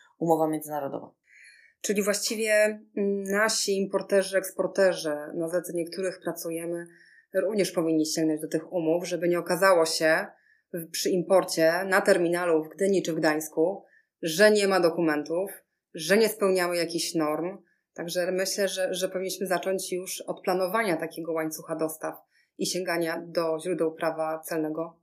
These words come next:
Speaker 2: wtedy, a nie w momencie, kiedy ten towar już jest na miejscu, prawda?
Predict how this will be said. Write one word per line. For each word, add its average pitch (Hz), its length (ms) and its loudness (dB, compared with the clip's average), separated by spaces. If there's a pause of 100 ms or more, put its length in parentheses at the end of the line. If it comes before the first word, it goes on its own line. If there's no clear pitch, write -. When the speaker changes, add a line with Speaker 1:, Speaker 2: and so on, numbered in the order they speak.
Speaker 2:
wtedy, 175 440 2 (680)
a 185 120 0
nie 165 400 -2
w - 20 -12
momencie, 156 420 -6
kiedy 156 220 -8
ten 165 140 -6
towar 156 240 -6
już 156 160 -6
jest - 120 -12
na 214 60 -6
miejscu, 156 400 -6
prawda? 151 380 -10